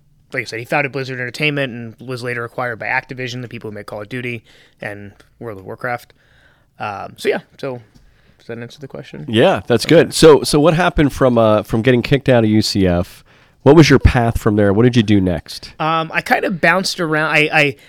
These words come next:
Speaker 1: I had tried to start a business. Um, I don't remember, like, s-, I think most everybody in here is from Florida. There was this very brief period, um, where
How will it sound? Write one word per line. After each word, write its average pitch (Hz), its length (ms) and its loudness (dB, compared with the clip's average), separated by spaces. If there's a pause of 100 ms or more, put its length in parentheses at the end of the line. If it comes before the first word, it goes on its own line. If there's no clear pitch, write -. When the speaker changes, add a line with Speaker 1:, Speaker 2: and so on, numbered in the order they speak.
Speaker 1:
I 165 80 -4
had 160 220 0
tried 208 220 0
to 202 60 -4
start 185 240 0
a 156 40 0
business. 147 640 -4
Um, 110 520 -6 (400)
I 131 200 -4
don't 156 100 0
remember, 135 380 -6
like, 127 180 -10
s-, - 220 -18
I 135 60 -16
think 127 240 -14
most 120 240 -12
everybody 120 260 -10
in 117 80 -10
here 120 120 -12
is 113 80 -12
from 120 120 -14
Florida. 139 460 -6 (400)
There 160 140 2
was 170 160 -2
this 151 180 -4
very 190 260 2
brief 151 380 -2
period, 123 640 -4 (260)
um, 107 560 -10 (220)
where 131 640 -6